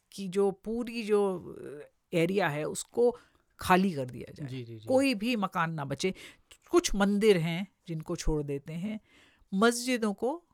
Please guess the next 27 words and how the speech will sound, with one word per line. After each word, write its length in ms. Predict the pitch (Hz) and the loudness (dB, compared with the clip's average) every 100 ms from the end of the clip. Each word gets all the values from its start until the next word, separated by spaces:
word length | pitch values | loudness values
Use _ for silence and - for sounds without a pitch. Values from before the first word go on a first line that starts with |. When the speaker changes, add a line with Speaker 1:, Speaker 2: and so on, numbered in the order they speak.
| _ _ _ | _ _ _
Speaker 2:
सपाट 460 | - 143 143 131 | -10 -4 -2 -2
कर 160 | - 127 | -4 -8
दिया 160 | 127 123 | -6 -6
Speaker 1:
सपाट 120 | 120 | -8
कर 60 | |
Speaker 2:
गया, 80 | 110 | -10
Speaker 1:
देते 340 | - - - - | -12 -14 -14 -10
हैं। 60 | |
Speaker 2:
शहीद 120 | - | -6
कर 60 | 247 | -4
Speaker 1:
अकबरी, 320 | 185 175 170 | -2 0 0
Speaker 2:
दिया। 280 | 156 - 196 | -4 -8 -8
Speaker 1:
अकबरा-, 380 | 160 170 160 147 175 | -2 0 0 -4 -6
बराबादी 580 | 175 160 151 143 160 | -4 -2 -2 -4 -4
मस्जिद 400 | 147 139 - 202 | -4 -6 -6 -10
को 260 | - 226 285 - | -4 -4 -4 -10
मिटा 400 | - 165 120 131 | -14 -10 -8 -8
दिया। 300 | 147 165 190 - - _ - | -6 -6 -6 -14 -20 _ 2
तो 180 | 381 - _ _ _ _ | 4 2 _ _ _ _
बिल्कुल 400 | 233 320 - 370 | 0 0 2 0
खाली 340 | - 220 196 202 | 4 4 4 2
हो 80 | |
जाता 340 | 180 160 160 156 | 2 2 2 0
है। 80 | 165 | 0
तो 360 | - 311 - - | 0 0 -2 0
इस 320 | 320 320 - - _ _ | 2 2 -2 -12 _ _
ख-, 120 | - | -14